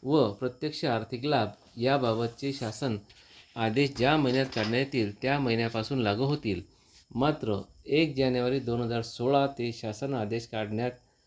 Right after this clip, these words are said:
येणाऱ्या महिन्यापर्यंतची कोणतीही थकबाकी दिली जाणार नाही. थकबाकी जरी मिळत नसली तरी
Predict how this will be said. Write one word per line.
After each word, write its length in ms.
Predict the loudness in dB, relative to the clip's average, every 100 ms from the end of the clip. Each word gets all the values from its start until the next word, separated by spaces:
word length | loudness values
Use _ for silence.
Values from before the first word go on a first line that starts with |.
| _ _ -10
येणाऱ्या 340 | -2 0 2 0
महिन्यापर्यंतची 840 | 0 2 0 0 -2 -4 -8 -8
कोणतीही 480 | -8 -4 -4 -4 -6 -6
थकबाकी 520 | -6 -4 -6 -4 -8
दिली 280 | -6 -2 0
जाणार 280 | 0 0 0
नाही. 300 | 0 0 -2 -12 _ _ _ _ _ _
थकबाकी 560 | -10 -4 0 -2 -2 -8 -2
जरी 280 | 2 2
मिळत 280 | 4 4 2
नसली 480 | 0 -2 -2 -6 -6 -12 _ _ _ _
तरी 280 | -2 0 0